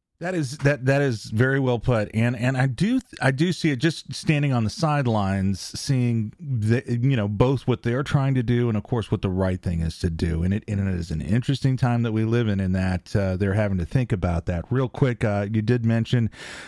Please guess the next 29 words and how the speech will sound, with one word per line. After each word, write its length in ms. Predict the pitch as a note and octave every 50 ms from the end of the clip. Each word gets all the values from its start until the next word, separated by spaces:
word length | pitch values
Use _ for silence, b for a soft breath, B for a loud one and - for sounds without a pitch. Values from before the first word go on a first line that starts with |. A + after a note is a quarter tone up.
| B -
uh, 200 | G#2 G2 F#2+ G2
the 120 | F#2 G2+
rough 200 | G2 A2 A2+ A2
start. 540 | - - - - B2 B2 B2 B2 A2+ - - B B B B B B B -
Um, 520 | G#2 G2 G2+ G2 G2 G2 G2 G2 G2 G#2 F#2 G#2+
the 160 | A2 G#2 G2
first, 480 | - - C3+ B2 A#2+ - - - - A2+
uh, 80 | G2+
week 240 | F#2+ A2+ C#3 C3+ -
or 60 | C3
so, 600 | A#2 - - C3+ B2 A#2+ A#2 A#2 A#2 A2+ A#2 A#2+ -
uh, 340 | G2+ G2 F#2+ F#2 F2+ F2+ F#2 F2+
their 220 | F2+ G2 G2 F#2+
database 440 | F2+ A2 A#2 B2 C3 A#2+ C3 B2+ -
got 180 | - A#2+ A2+ G#2
hacked 360 | - B2 A#2 A2+ A#2 - -
and 140 | G2+ F2 -
thousands 420 | A2 G#2 G#2+ A2 G#2+ A2 A2+ G#2+
of, 140 | F#2+ G#2 - - -
thousands 400 | - A#2 A2+ B2 A#2+ A#2+ A2+ G2+
of 80 | G#2+ G2
accounts 500 | - - G#2+ G#2 G#2 A2 G#2 - - - - -
are 40 | G2
being 240 | G#2+ A2+ G#2+ G#2 G2
sold 340 | - - A#2+ G#2+ G#2+ G#2 G2+
on 80 | F#2
the 80 | F#2+ F#2
dark 320 | F2 G2+ G2+ G2+ - -
web. 340 | A2+ G#2+ G#2 G2+ G2 F#2+ -